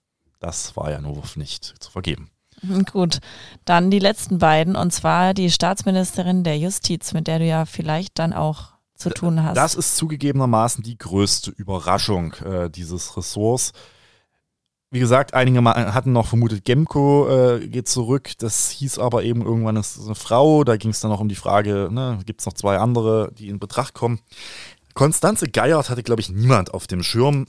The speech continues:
Speaker 1: Mm, ich bin gespannt. Ich kenn Konstanze Geiert im Zusammenhang mit der Fachhochschule der, also heißt der jetzt anders, also der Verwaltungshochschule des, äh, Freistaates Sachsen, äh,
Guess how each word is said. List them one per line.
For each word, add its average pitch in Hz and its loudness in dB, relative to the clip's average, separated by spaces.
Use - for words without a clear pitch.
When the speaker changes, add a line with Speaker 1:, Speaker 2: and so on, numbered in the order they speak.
Speaker 1:
Mm, 117 -2
ich - -4
bin 220 -2
gespannt. 208 0
Ich - -6
kenn 170 -2
Konstanze 165 -4
Geiert 143 2
im 123 -4
Zusammenhang 123 -2
mit 117 -6
der 107 -2
Fachhochschule 120 -4
der, 104 2
also - -20
heißt 87 -6
der 87 2
jetzt 85 -4
anders, 98 -2
also 87 -4
der 85 -2
Verwaltungshochschule 101 -2
des, 92 -4
äh, 92 -8
Freistaates 90 -6
Sachsen, 123 -2
äh, 107 4